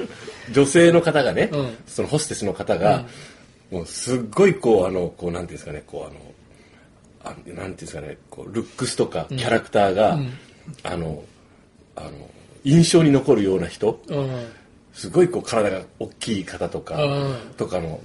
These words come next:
Speaker 1: 会話がなんかもう、何言ってるか分かんないっていうレベルのとこに行くと、いや、たまにね、ガツンとパンチが欲しくなるんだよ、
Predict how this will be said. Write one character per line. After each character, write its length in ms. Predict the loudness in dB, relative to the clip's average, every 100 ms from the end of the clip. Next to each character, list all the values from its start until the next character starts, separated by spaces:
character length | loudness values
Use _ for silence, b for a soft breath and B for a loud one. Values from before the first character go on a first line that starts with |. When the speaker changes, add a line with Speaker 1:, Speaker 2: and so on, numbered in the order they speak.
| -12
Speaker 1:
会 260 | -6 0 4
話 120 | 4
が 120 | 2
な 120 | 0
ん 80 | -2
か 100 | -4
も 340 | -2 0 -2 -4
う、 60 | b b b _
何 160 | -4 0
言 100 | 0
っ 20 |
て 160 | 0 -4
る 80 |
か 80 | -2
分 140 | -4 -4
か 160 | -4
ん 80 | 0
な 80 | 0
い 40 |
っ 40 | 0
て 80 |
い 40 | 0
う 20 |
レ 60 | 2
ベ 100 | 2
ル 80 | 0
の 80 |
と 100 | -2
こ 100 | -2
に 80 | -4
行 60 | -4
く 60 |
と、 280 | -2 0 0 B B B B -12
い 40 |
や、 40 | -10
た 160 | -6
ま 100 | -4
に 100 | -2
ね、 180 | -2 -2
ガ 160 | -4 -8
ツ 160 | -6
ン 40 | -6
と 60 |
パ 200 | -6 -8
ン 40 | -6
チ 120 | -2
が 60 |
欲 100 | -2
し 60 | 0
く 80 | 4
な 80 | 6
る 120 | 8
ん 40 |
だ 80 |
よ、 60 | 6